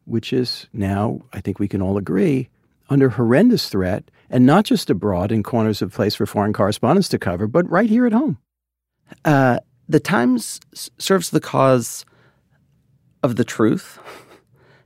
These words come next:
Speaker 2: and an informed public. The challenge always, always comes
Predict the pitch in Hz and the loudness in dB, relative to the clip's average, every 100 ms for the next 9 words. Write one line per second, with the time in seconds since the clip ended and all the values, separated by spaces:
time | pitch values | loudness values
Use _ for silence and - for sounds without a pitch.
0 | _ 151 139 139 127 110 123 120 110 - | _ 2 4 6 6 4 2 2 2 -2
1 | - - - - - _ _ _ _ - | -6 -4 -6 -12 -20 _ _ _ _ -20
2 | _ _ _ - 165 180 - 247 277 277 | _ _ _ -8 -2 -2 0 0 2 2
3 | 240 165 - 139 139 131 107 - - 131 | 2 0 -2 2 4 4 2 -4 -4 2
4 | 120 110 - - 110 104 | 4 2 0 0 0 0